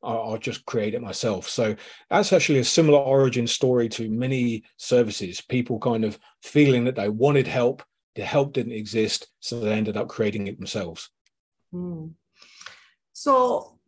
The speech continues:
Speaker 2: um, on the practical side of things, how did you change career into a green, uh, um, job? What were the steps that you took, and, uh, what challenges did you have to overcome?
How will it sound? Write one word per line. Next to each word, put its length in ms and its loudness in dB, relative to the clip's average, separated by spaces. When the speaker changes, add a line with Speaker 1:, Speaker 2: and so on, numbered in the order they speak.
Speaker 2:
um, 320 2
on 120 -4
the 80 0
practical 520 -2
side 360 -2
of 120 -6
things, 380 -4
how 180 -2
did 220 0
you 120 -2
change 440 -4
career 760 -2
into 520 -4
a 180 -4
green, 560 -4
uh, 300 -6
um, 420 -6
job? 360 -4
What 320 -2
were 240 -2
the 100 -10
steps 440 -8
that 160 -8
you 180 -8
took, 400 -8
and, 540 -8
uh, 260 -6
what 200 -8
challenges 520 -6
did 200 -12
you 80 -8
have 220 -10
to 120 -8
overcome? 600 -12